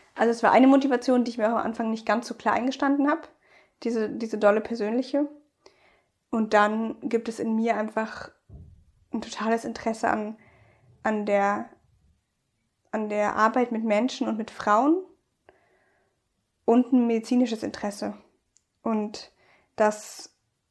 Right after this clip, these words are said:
konnte ich in dem total gut verknüpfen. Und sobald dieser Gedanke in mir entstanden ist, Hebamme zu werden, waren alle anderen Gedanken irgendwie nicht mehr so sinnhaltig.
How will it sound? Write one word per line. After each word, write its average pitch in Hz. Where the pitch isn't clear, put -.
konnte 226
ich -
in 226
dem 208
total 233
gut 233
verknüpfen. 240
Und 226
sobald 220
dieser 240
Gedanke 240
in 220
mir 220
entstanden 226
ist, 220
Hebamme 247
zu 220
werden, 220
waren 220
alle 233
anderen 247
Gedanken 214
irgendwie 226
nicht 233
mehr 233
so 220
sinnhaltig. 240